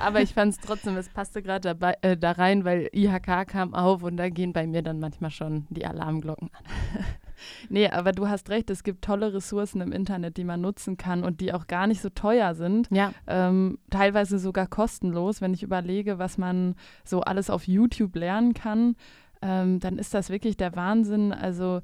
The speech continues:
Speaker 2: ähm, als Entwickler ist man das, glaub ich, gewohnt, dass man
Speaker 1: Ja.
Speaker 2: in so einem lebenslangen Lernen irgendwie drin ist. Und, ähm, häufig, ähm,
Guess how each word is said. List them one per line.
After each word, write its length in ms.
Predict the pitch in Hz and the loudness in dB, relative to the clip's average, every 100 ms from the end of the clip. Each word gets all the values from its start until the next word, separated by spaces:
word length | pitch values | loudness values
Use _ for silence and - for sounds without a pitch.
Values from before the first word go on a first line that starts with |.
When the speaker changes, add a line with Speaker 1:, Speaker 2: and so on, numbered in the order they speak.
| - - - | -10 -20 -16
Speaker 2:
ähm, 280 | - 180 180 - | -8 -4 -4 -2
als 200 | 196 202 | -2 -2
Entwickler 460 | 196 202 220 247 | -4 -2 0 0
ist 100 | 196 | 0
man 100 | 208 | 0
das, 160 | 196 190 | -2 -2
glaub 220 | 202 190 | 0 0
ich, 100 | 190 | 0
gewohnt, 460 | 202 175 185 262 247 | -4 -2 2 4 4
dass 140 | 208 | 0
man 140 | 196 185 | 0 2
Speaker 1:
Ja. 120 | 175 | 2
Speaker 2:
in 140 | 202 | 2
so 80 | 190 | 0
einem 160 | 196 190 | 0 2
lebenslangen 800 | 196 202 190 190 190 196 190 175 | 2 0 -2 -2 -2 -2 -4 -2
Lernen 520 | 185 208 226 226 - | 0 2 2 2 -2
irgendwie 280 | - 190 185 | -4 -2 -2
drin 320 | 175 185 247 269 | -2 6 6 6
ist. 380 | 254 285 - | 2 0 -2
Und, 420 | - 190 196 196 - - - - | -6 -4 -2 -4 -8 -20 -20 -10
ähm, 460 | 185 180 180 170 160 | -6 -4 -4 -6 -2
häufig, 640 | 190 220 208 196 185 - - | 0 0 -2 -4 -4 -14 -10
ähm, 380 | 180 175 175 | -8 -6 -6